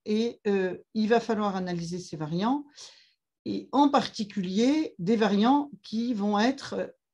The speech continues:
très souvent difficiles à classer. Et, euh, c'est là où on va avoir besoin, encore plus qu'avant, et ça, on le, on le, l'observe, et tous les généticiens qui sont là, je pense qu'ils ne diront pas le contraire,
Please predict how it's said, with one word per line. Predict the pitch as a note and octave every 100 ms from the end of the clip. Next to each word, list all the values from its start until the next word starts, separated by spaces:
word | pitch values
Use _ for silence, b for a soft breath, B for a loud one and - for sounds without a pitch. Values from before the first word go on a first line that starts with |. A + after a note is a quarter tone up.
| _ -
très | D4
souvent | C#4+ A#3 G3+ C4
difficiles | G#3+ G3 F3+ G#3+ F#3
à |
classer. | D#3 D3 - - A3 C#4+ _ b b b b _
Et, | G3 G#3 A#3 - -
euh, | F#3 E3+ -
c'est | - - G3+
là | G#3 B3 C#4 C#4+
où | G#3+ A3+ B3+ C4
on | G3+
va | F#3+ G#3+
avoir | F#3+ G#3 F3+
besoin, | G3+ G3 G#3+ G#3+ G3+ G3+ b b -
encore | C#4 C#4+ C#4+ -
plus | C4 D4 -
qu'avant, | G#3+ D#3 E3 A3 - _ _ _ _ _ _ _ -
et | E3+
ça, | G#3+ G3+ F#3 F#3+ G3
on | G3
le, | F#3+ F3+
on | G3 F#3
le, | F3 D#3+ D#3
l'observe, | G3+ G#3+ - A#3 G#3 E3
et | E3
tous | -
les | F#3+
généticiens | F#3 F3+ - G#3+
qui | G#3
sont | - F#3
là, | G#3
je | G3+
pense | E3+ E3
qu'ils | E3+
ne | D#3+
diront | E3 F3+
pas | F#3+
le | F#3+
contraire, | E3+ E3 A3+ A#3+